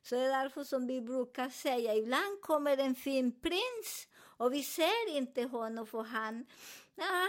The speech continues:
han är, har en, en öra är för lång och den andra, oj, vad ska andra tycka, vad ska andra säga? För att han har en öra som är lång eller han är för tjock, han är, har stor mage, vad ska andra säga? Men det är därför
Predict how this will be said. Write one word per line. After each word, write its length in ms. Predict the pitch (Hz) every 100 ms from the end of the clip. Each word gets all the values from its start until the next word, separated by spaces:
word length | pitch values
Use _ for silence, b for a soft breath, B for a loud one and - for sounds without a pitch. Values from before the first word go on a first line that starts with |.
| 349
han 180 | 302 302
är, 300 | 311 311 311
har 120 | 294
en, 340 | 285 285 277
en 340 | 254 277 277 262 -
öra 540 | 285 277 262 262 262 262
är 180 | 269
för 220 | 254 254 262
lång 480 | 262 269 202 185 175
och 140 | 220
den 240 | 220 240 247
andra, 280 | 247 220 190
oj, 180 | 247 220
vad 200 | 208 202
ska 200 | - 233
andra 420 | 226 220 214 214
tycka, 480 | 214 240 214 - 202
vad 160 | 196
ska 180 | - 226
andra 460 | 220 220 214 220 208
säga? 520 | 269 240 202 196 285 - B B B -
För 200 | 226 214
att 420 | 214 202 - - - _ _ _ _ _ _ - -
han 260 | 214 226
har 240 | 226 233 220
en 240 | 226 220 - B B
öra 420 | 214 233 214 220
som 240 | 226 220 214
är 200 | 208 208
lång 420 | 226 254 247 226
eller 180 | 208 196
han 260 | 202 214
är 80 | 226
för 200 | 220 226
tjock, 480 | 220 - 302 294 -
han 220 | 226 233
är, 240 | 247 - 254
har 220 | 240 233
stor 360 | - - 240
mage, 600 | 226 233 262 214 208 277
vad 180 | 285 240
ska 180 | - 247
andra 420 | 240 233 220 226
säga? 520 | - 285 254 226 254
Men 240 | 302 247 214
det 60 |
är 80 | 240
därför 480 | 247 247 254 254